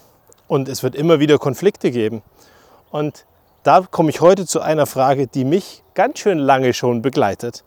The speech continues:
Und die heißt immer wieder, „Bin das ich? Ist das meins?“ Und immer wenn ich mir diese Frage stelle, passieren komische Dinge. Weil wenn ich sie mir stelle,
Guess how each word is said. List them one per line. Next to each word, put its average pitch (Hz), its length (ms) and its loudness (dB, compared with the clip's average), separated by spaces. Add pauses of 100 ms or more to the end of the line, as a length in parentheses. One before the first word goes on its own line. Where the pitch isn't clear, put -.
(580)
Und 123 140 -6
die 147 120 0
heißt 127 300 -2
immer 233 320 2
wieder, 143 400 0 (880)
„Bin 156 180 6
das 180 180 -2
ich? - 340 -8 (360)
Ist - 160 -8
das 135 180 -2
meins?“ 156 500 -2 (1120)
Und 135 480 0 (320)
immer 196 240 4
wenn 185 120 2
ich 139 80 -4
mir 156 120 0
diese 135 200 0
Frage 131 360 -4
stelle, 180 400 -4 (920)
passieren 131 680 0 (480)
komische 247 440 0
Dinge. 117 300 -4 (760)
Weil 135 140 4
wenn 208 120 4
ich 254 120 -4
sie 175 120 -4
mir 139 140 -2
stelle, 143 420 -4